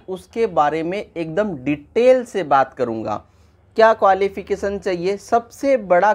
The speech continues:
कन्फ्यूजन इसके अंदर रहता है कि क्या क्वालिफिकेशन आपकी इसके अंदर होनी चाहिए, ठीक है। उसके बाद ये वैकेंसी कब तक आने की संभावना है, इसके ऊपर डिस्कस करूंगा। तो आप इस वीडियो को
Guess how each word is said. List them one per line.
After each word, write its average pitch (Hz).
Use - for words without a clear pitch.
कन्फ्यूजन 196
इसके 190
अंदर 175
रहता 151
है 165
कि 208
क्या 180
क्वालिफिकेशन 156
आपकी 143
इसके 143
अंदर 185
होनी 170
चाहिए, 110
ठीक 202
है। 247
उसके 233
बाद 240
ये 247
वैकेंसी 226
कब 190
तक -
आने 185
की 208
संभावना 147
है, 175
इसके 180
ऊपर 208
डिस्कस 185
करूंगा। 185
तो 254
आप 226
इस 233
वीडियो 202
को 254